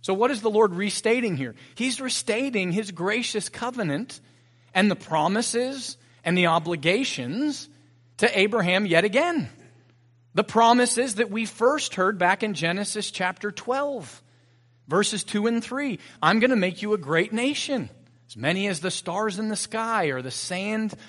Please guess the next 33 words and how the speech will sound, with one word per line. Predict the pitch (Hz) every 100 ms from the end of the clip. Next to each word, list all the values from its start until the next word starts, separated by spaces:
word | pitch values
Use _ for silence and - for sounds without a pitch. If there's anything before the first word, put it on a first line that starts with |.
| -
on | 170 208 214
the | 220
seashore. | - 240 254 254 - 202 131 95 - _ _ _ _ _ _ _ _ _
And | 170 214
you're | 208
gonna | 220
be | 196 226
a |
blessing | 170 196 240 254 - 214 196
to | -
the | 165 156
nations. | 135 120 - 98 85 - - - _ _ _ _
And | 180
I'm | 214
gonna | 233 220
do | 170 233
this | 220 226
through | - 220 233
a | 220
son, | - 247 254 180 - -
and | 185 196
you're | 185 247
gonna | 240 240
teach | 196 - 247 247 - 175 139 147
your | 190 240 254
children | - 240 269 208 185 165
to | 196 180
obey | 165 185 196
all | 196 220 240
that | 226
I've | 214 214 -
commanded | 208 202 254 285 233 170 123
you. | 127 95